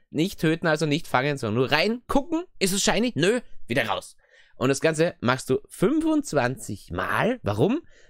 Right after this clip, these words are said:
Dann steigt die Chance nämlich extrem, dass ein Shiny kommt. Du darfst nur, wie gesagt, nie eins besiegen und, ähm, nicht fangen. Also immer reingehen, rausgehen, reingehen, rausgehen. Und warum es nun wichtig ist, wie viele du gefangen hast oder bekämpft hast, denn damit erhöht sich die Shiny-Chance, wie ihr in der Tabelle sehen könnt.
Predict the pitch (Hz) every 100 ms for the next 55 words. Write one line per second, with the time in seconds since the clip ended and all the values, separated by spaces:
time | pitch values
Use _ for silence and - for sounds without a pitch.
0 | - 110 107 - 123 - 139 - 123 127
1 | 170 151 147 - 98 - - - 98 117
2 | 269 - - - - 107 156 - 131 127
3 | - 123 180 - - - - - 87 113
4 | - 165 175 107 98 131 226 226 233 220
5 | 220 247 - - - - 131 135 135 131
6 | - - 110 117 117 117 - 151 - 104
7 | 90 - - 101 147 170 127 196 196 190
8 | 160 87 87 - 71 95 143 175 170 -
9 | - - - - - - 151 190 233 185
10 | 151 262 - 147 101 - - 131 - 185
11 | 160 139 117 - 120 233 156 107 - 85
12 | 82 - - - 117 - - - - -
13 | - 107 104 123 120 123 127 107 156 240
14 | - 180 - - 123 - 143 143 104 101
15 | 107 95 113 95 - - 98 95 - 92
16 | 101 180 247